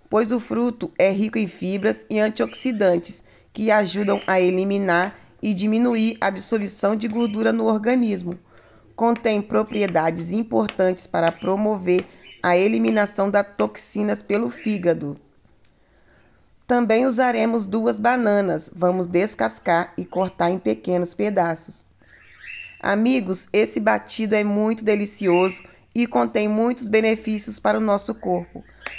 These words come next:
Deixe nos comentários quantos quilos você pretende emagrecer ainda este ano. Vamos utilizar também uma maçã.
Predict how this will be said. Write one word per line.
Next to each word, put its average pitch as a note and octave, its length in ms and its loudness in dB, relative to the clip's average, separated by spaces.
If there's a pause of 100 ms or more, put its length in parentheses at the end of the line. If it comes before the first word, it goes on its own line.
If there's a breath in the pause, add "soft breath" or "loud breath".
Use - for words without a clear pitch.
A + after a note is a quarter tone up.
(120)
Deixe A#3+ 300 0
nos C4 160 0
comentários G3 760 0
quantos B3 440 -2
quilos G#3+ 360 -4
você G#3 320 -4
pretende F#3+ 840 -2
emagrecer A3 840 0
ainda G3+ 360 0
este G3+ 440 -2
ano. E3+ 360 2 (2000 soft breath)
Vamos A#3+ 300 2
utilizar A3+ 500 0
também F#3 560 2
uma G3 220 -2
maçã. G3 560 2